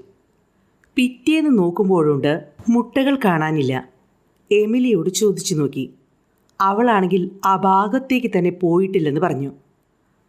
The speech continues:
തൊട്ടടുത്ത കുടിലുകളിൽ ചെന്ന് അന്വേഷിച്ചു. അവരും അറിയില്ലെന്ന് പറഞ്ഞു. ചന്ത കഴിഞ്ഞ്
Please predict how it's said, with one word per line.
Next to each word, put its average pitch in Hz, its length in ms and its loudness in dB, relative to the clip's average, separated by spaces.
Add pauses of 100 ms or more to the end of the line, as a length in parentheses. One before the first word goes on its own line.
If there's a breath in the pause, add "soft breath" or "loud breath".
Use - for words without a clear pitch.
(140)
തൊട്ടടുത്ത 233 580 0
കുടിലുകളിൽ 208 600 0
ചെന്ന് 180 280 -2
അന്വേഷിച്ചു. 143 480 -2 (800)
അവരും 170 420 2 (200)
അറിയില്ലെന്ന് 202 560 2
പറഞ്ഞു. 139 340 -2 (920)
ചന്ത 226 340 2
കഴിഞ്ഞ് 196 420 2